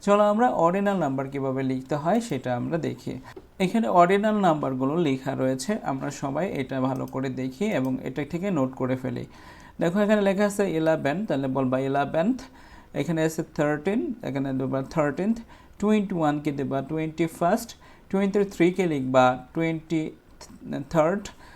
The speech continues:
আহ, টুয়েলভকে লিখবা টুয়েলভথ, আহ, টোয়েন্টিকে লিখবা টোয়েন্টিনথ, টোয়েন্টি টুকে লিখবা টোয়েন্টি সেকেন্ড এবং থার্টিকে লিখবা থা-, থার্টিকে লিখবা থার্টিথ। তাহলে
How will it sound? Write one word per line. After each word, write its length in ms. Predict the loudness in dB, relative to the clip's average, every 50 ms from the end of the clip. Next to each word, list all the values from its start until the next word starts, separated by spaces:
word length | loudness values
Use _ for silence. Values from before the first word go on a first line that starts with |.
| -20 -20 -20 -20 -16 -6
আহ, 320 | 2 4 4 4 4 2 2
টুয়েলভকে 360 | 2 4 4 2 0 0 0
লিখবা 300 | 0 0 0 0 -2 -2
টুয়েলভথ, 580 | -2 -2 0 2 2 2 2 0 -2 -4 -8 -12 -12 -12 -14 -20 -20 -20 -20 -20 -20 -20 -20 -20 -10
আহ, 240 | -4 0 0 0 0 -2 -2
টোয়েন্টিকে 520 | -2 0 0 0 -2 -2 -4 -2 -2 0 0
লিখবা 340 | 0 0 0 0 0 -2 0
টোয়েন্টিনথ, 800 | 0 -2 -4 -2 -2 -4 -4 -2 -2 0 2 2 0 0 -2 -8 -14 -16 -20 -20 -20 -20 -20 -12 -4 -2
টোয়েন্টি 280 | -2 0 0 0 0
টুকে 300 | 2 2 2 2 2 2
লিখবা 320 | 2 0 0 2 0 0 0
টোয়েন্টি 400 | 0 -2 -4 -4 -6 -6 -8 -10
সেকেন্ড 540 | -8 -6 -6 -4 -4 -2 -2 -2 -2 -2
এবং 240 | -4 -4 -4 -6 -4 -2
থার্টিকে 380 | -2 -2 -2 -2 -2 -4 -2 -4
লিখবা 300 | -4 -4 -4 -4 -4 -4
থা-, 140 | -6 -8 -10 -12 -14 -20 -20 -20 -20 -20 -20 -20 -20 -20 -20 -20 -20 -20 -20 -20 -20 -20 -20 -20 -20 -20 -20 -18 -6 0
থার্টিকে 500 | 2 2 4 4 2 2 2 4 4 6
লিখবা 400 | 6 6 4 4 2 2 2 2
থার্টিথ। 680 | 0 -2 -2 -2 -2 -2 -4 -4 -4 -4 -4 -6 -8 -12 -14 -16 -16 -20 -20 -20 -10 -6
তাহলে 380 | -4 -4 -2 -2 0 0 0